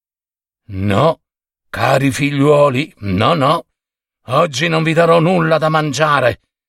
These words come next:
disse. Siete troppo grassi, siete ingordi. Sappiate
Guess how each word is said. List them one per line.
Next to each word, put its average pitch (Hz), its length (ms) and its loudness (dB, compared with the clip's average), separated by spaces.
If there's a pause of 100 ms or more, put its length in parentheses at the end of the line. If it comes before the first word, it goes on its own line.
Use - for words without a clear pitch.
(280)
disse. 82 640 -6 (560)
Siete 156 340 -4
troppo 196 340 -2
grassi, 190 640 -4 (560)
siete 147 760 -4 (180)
ingordi. 135 1080 0 (560)
Sappiate 123 1000 -4